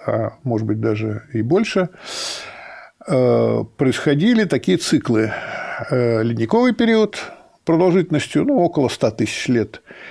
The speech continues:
и затем теплый период, так называемое межледниковье, э, продолжительностью от пятнадцати до тридцати тысяч лет.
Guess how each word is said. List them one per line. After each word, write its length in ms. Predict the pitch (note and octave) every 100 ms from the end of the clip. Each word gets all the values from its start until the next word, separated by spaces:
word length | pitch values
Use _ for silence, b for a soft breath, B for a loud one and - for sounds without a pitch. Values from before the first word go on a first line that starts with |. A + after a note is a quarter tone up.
| B
и 140 | - C4+
затем 580 | F3 C3+ G#3 A3 F#3+ - _ _ _ _ _ _ -
теплый 340 | F#3 E3 A#2+
период, 540 | A2 B2+ E3+ A#3 G3+ - - - -
так 160 | -
называемое 420 | C3 A2+ A#2+ A2 G#2+
межледниковье, 920 | B2 B2 A#2 A2+ A2+ G3+ A3 F#3 E3 - _ _ _ _ _ _ _ - -
э, 160 | - B2+
продолжительностью 1200 | - A#2+ C3 C3 - C3+ - - A#2+ A2 A#2+ B2
от 160 | C3 -
пятнадцати 500 | A2 E3 F3+ - A2+
до 180 | A#2+
тридцати 400 | D#3 A#2 G#2 -
тысяч 320 | A#2+ A2+ - -
лет. 300 | - -